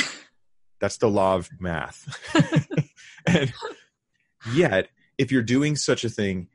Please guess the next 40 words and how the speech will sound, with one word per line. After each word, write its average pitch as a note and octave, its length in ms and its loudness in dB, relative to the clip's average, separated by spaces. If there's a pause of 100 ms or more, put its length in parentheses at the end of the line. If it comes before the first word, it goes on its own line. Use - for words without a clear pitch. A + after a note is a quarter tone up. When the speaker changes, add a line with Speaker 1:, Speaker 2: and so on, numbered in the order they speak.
(180)
Speaker 2:
in, G2+ 120 0
in G2+ 240 -2
service A2+ 420 0
of A2+ 120 -4
Christ, A2 480 -2
in F2 180 -8
wisdom, G#2 520 -2
and G2 120 -6
in E2+ 120 -8
kindness G#2 440 -2
and F2 120 -6
love, G2 360 0 (300)
I A#2 80 0
can A#2 140 -6
trust - 260 -4
that A#2 80 -2
God G#2+ 180 2
will G#2 100 0
provide F2+ 400 -2
my F2+ 160 -6
needs. F#2 680 -8 (340)
Speaker 1:
Yes. - 360 -14
Speaker 2:
I G2 40 0
won't B2 260 0
probably C3+ 500 0
ever C#3 240 2
have D2+ 300 -4 (180)
another F#2 280 -2
million E2+ 300 -4
dollars, D2+ 460 -12 (1040)
but G2+ 120 0
it's G2+ 160 -2
more G2+ 200 0
blessed D#2+ 320 -6
to F#2 60 -12
give D2+ 320 -10 (100)
than E2+ 120 -10
to - 100 -12
receive D#2 340 -12
anyways. - 480 -14